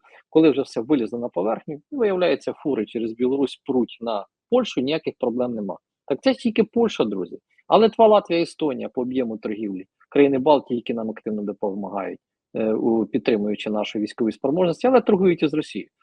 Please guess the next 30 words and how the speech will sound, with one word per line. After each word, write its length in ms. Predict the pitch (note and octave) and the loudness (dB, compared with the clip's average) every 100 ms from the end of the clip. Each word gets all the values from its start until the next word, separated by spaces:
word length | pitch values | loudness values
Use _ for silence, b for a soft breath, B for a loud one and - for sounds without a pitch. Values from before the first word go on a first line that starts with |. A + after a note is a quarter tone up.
| _ - | _ 0
Вибачте, 420 | B2 C#3 B2 B2+ | 4 4 2 -4
це 160 | - C#3 | -4 -4
що? 320 | - - - _ _ _ _ _ _ _ _ _ A2+ | -4 -6 -8 _ _ _ _ _ _ _ _ _ 0
Вони 240 | D#3 D#3+ | 2 2
також 380 | A#3 C4+ C4 G3+ | 2 2 0 -4
у 60 | |
залежності. 760 | E3 G3 G3 C#3 G#2+ - - - _ _ - | -2 0 0 0 -4 -16 -20 -20 _ _ -8
Але 200 | A#2+ G#3 | -4 -2
тут 160 | G3+ - | -2 -4
хотілося 520 | D#3+ G3+ F#3+ - D3+ | -4 -2 -2 0 -2
б 80 | D3+ | -2
розуміти, 460 | C#3+ E3 F3+ C#3 | -2 -2 -4 -6
знаєте, 420 | B2+ D#3 C#3+ C3 | -8 -6 -6 -6
таки 220 | - - C3+ | -8 -4 -4
в 60 | |
публічній 440 | C#3+ C3+ D3+ - A#2 | -2 -2 -2 -4 -6
площині, 520 | C3 - D3 D3+ D3 b b | -6 -4 -4 -4 -6 b b
наскільки 320 | C3 - - | -10 -6 0
активно 520 | G#3 - G3 D#3 B2 C3 | 0 2 4 6 4 0
рухаються 460 | C#3+ B2 A2+ A#2 | 0 0 -2 -4
ці 120 | - | -6
країни 380 | - G#3 D4 A3+ | -4 -4 -2 -2
до 160 | - D#3+ | 0 0
зменшення 540 | C#3 F3+ E3+ - G#2+ | 2 2 2 -4 -8
цієї 320 | - G2+ F#2+ | -8 -8 -6
незалежності. 680 | F#2+ F#2 F#2 D#2+ - - _ _ _ _ _ _ _ _ - | -6 -6 -6 -6 -12 -20 _ _ _ _ _ _ _ _ -4
Якщо 320 | B2 - F#3 | -2 2 2
певні 380 | - F3 D#3+ D#3 | 6 4 4 -2
кроки 340 | E3 E3 C#3+ | 0 0 0
відбуваються, 880 | C#3 B2 C#3+ A#3 B3+ - - C3 A2+ | 0 0 0 2 0 -2 -2 -2 -2